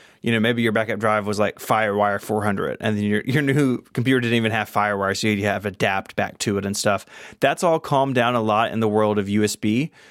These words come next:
but, you know, for a time that was a factor. Um, and at this point, I think, I, I don't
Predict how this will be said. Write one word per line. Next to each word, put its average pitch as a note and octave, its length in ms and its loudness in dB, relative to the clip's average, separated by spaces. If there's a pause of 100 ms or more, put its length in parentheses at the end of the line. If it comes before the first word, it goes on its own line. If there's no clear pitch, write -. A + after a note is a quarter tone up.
(240)
but, G2+ 360 0
you A2+ 100 0
know, G#2+ 40 0
for A2+ 240 2
a A2 140 0
time G#2+ 400 0
that G2 160 2
was G#2+ 100 -4
a G2+ 80 -2
factor. G2+ 540 -2 (500)
Um, F#2+ 340 -2 (140)
and C#3 140 2
at C3 260 0
this F#3+ 140 0
point, C#3 340 0
I - 20 0
think, A#2 320 -4 (120)
I, A2+ 160 -2
I A#2+ 80 4
don't A#2+ 160 0